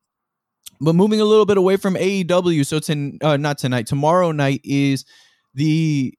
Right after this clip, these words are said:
U K, the N X T U K, uh, Blackpool Takeover two. I, I don't know how they put it. N X T Takeover Blackpool two, whatever they do from there.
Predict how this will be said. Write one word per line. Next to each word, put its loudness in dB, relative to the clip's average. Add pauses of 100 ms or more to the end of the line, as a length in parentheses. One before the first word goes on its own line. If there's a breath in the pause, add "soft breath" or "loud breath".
U 2
K, -2
the 2
N 0
X -6
T -4
U -6
K, -2 (100)
uh, 0
Blackpool -2 (260)
Takeover -2
two. -2
I, -4
I -2
don't -2
know 0
how -2
they -2
put -2
it. -2
N 0
X -6
T -4
Takeover -2
Blackpool -4
two, -4
whatever -4
they -4
do -4
from -6
there. -2